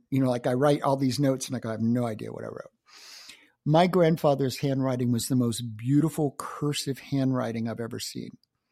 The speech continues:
And just the words he chose and the respect he showed and how proud he was of my father and, you know, and re-,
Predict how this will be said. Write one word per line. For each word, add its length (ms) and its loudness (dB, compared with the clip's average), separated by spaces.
And 320 4
just 540 2
the 80 -2
words 520 -2
he 140 -2
chose 540 0
and 260 -2
the 80 -6
respect 680 -6
he 100 -4
showed 440 -2
and 120 -2
how 280 -8
proud 420 -2
he 80 -2
was 320 -4
of 80 -6
my 180 -2
father 640 -6
and, 160 0
you 60 2
know, 200 -2
and 240 -4
re-, 260 -6